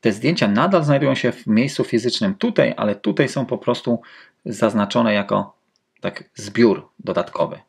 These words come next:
który możecie w różny sposób wykorzystać.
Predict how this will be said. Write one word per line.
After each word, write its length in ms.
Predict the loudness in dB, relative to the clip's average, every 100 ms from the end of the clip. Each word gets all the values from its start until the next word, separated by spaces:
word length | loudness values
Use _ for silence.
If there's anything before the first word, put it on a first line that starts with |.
| _
który 180 | -4 -2
możecie 360 | 0 0 -2 -4
w 180 | -6
różny 360 | -2 2 4 2
sposób 400 | 0 -4 -4 -8
wykorzystać. 760 | -6 -4 -4 -2 -4 -6 -12